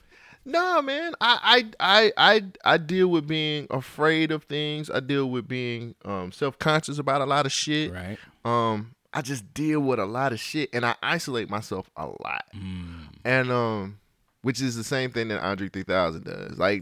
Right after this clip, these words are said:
Speaker 1: listen to the Joe Budden podcast and then going back and kinda listen. I ain't even finished the interview, which is,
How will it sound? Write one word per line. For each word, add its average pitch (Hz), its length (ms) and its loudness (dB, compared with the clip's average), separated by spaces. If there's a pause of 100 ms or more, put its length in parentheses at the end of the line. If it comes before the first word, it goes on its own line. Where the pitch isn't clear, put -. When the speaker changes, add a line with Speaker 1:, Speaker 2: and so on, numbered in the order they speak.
Speaker 1:
listen 202 300 4
to 202 100 -2
the 165 100 -2
Joe 151 200 2
Budden 143 180 2
podcast 131 560 2
and 107 80 -10
then 101 300 -6
going 113 240 0
back 104 200 0
and 101 120 -10
kinda 104 220 -2
listen. 104 280 -4
I 151 140 4
ain't 156 80 0
even 107 120 -4
finished 139 340 -6
the 87 60 -6
interview, 104 320 -6
which 107 240 -6
is, 95 200 -8